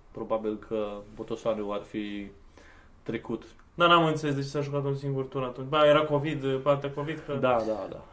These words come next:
Speaker 1: da. Dar, în orice caz, la câți jucători noi a avut Botoșanu,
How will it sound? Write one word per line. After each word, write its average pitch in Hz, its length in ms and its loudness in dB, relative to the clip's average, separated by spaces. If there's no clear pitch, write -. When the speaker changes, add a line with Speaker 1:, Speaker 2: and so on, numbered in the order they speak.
Speaker 1:
da. - 200 -8
Dar, 147 260 6
în 208 80 -4
orice 147 220 -2
caz, 110 340 -2
la 123 180 2
câți 139 200 0
jucători 143 460 0
noi 135 340 0
a 113 200 4
avut 117 220 0
Botoșanu, 170 800 -4